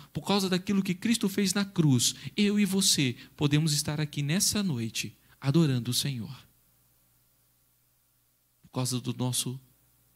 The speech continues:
Salvador, aquele que substituiu-nos na cruz. Ah, queridos, isso é maravilhoso.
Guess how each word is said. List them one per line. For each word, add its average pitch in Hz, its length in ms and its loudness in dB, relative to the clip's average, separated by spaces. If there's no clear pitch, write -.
Salvador, 123 800 0
aquele 127 400 -4
que 127 140 -8
substituiu-nos 139 1400 -2
na 127 180 0
cruz. - 540 -4
Ah, 143 180 -4
queridos, 127 440 -6
isso - 180 2
é - 20 -4
maravilhoso. 156 800 -6